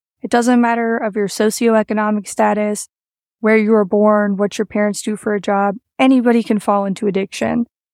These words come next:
There's this preconceived notion that it's like, "Oh, well, if you were socioeconomically disadvantaged, that's who's gonna fall into drugs." I'm like, "Drug addiction is not bound by race, time, or wealth. It can affect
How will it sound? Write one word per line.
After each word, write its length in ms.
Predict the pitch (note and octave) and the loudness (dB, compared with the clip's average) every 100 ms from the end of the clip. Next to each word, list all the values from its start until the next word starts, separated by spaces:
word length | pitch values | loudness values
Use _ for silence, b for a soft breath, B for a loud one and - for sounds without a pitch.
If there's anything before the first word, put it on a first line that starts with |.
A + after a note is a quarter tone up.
| _ | _
There's 160 | G#3+ G3+ | 0 2
this 160 | A3 | 0
preconceived 680 | - A3+ A3 G#3+ F#3 G#3+ F#3+ | 0 -2 0 0 0 0 2
notion 400 | G3 G3 - G3+ | 4 4 2 0
that 120 | F#3+ | 0
it's 120 | F#3 | -2
like, 120 | G3+ - | -4 -2
"Oh, 200 | G#3+ A3 | 0 2
well, 180 | G#3 G3 | 4 2
if 180 | F#3+ G#3 | 0 0
you 100 | G3+ | 2
were 200 | G3+ - _ | 0 -2 _
socioeconomically 1120 | - - G#3+ - G#3 G3+ - G3 G3 G3 G#3 F#3+ | -6 0 0 2 2 2 2 2 2 0 -4 -2
disadvantaged, 880 | G3 G3 F3+ F#3 F#3+ F3+ F3+ - - _ _ _ - | -2 -2 -2 0 0 -2 -4 -10 -14 _ _ _ 0
that's 260 | G#3 G#3 | 2 2
who's 180 | - G3+ | -2 -2
gonna 180 | - G3 | 0 0
fall 280 | - G3 F#3+ | 0 -2 -2
into 180 | F#3 G3 | -4 -4
drugs." 460 | G#3+ G#3 G#3 - | 0 0 -2 -4
I'm 80 | A3+ | -2
like, 160 | A#3 A3+ _ - | -2 -4 _ -2
"Drug 200 | B3+ B3+ | 0 2
addiction 480 | C4 B3+ B3 C4 A#3 | 2 0 0 0 2
is 200 | A#3 - | 0 0
not 260 | A#3+ A3+ | 0 0
bound 460 | A3+ A3+ A3+ A#3 G#3 | -2 0 0 0 -2
by 300 | A#3 A3+ A3 G#3+ | -2 0 -2 -4
race, 440 | A#3+ A#3 A#3 - - | -6 -4 -4 -8 -12
time, 540 | - B3 A#3+ A#3 A#3 | -2 0 0 0 0
or 100 | A#3 A3+ _ _ _ | -2 -6 _ _ _
wealth. 580 | A#3+ B3 A3+ G#3+ - - - _ | 0 2 2 0 -6 -20 -20 _
It 160 | C4 - | -4 0
can 160 | C4 | 0
affect 360 | A#3+ B3 A#3+ | 0 0 -2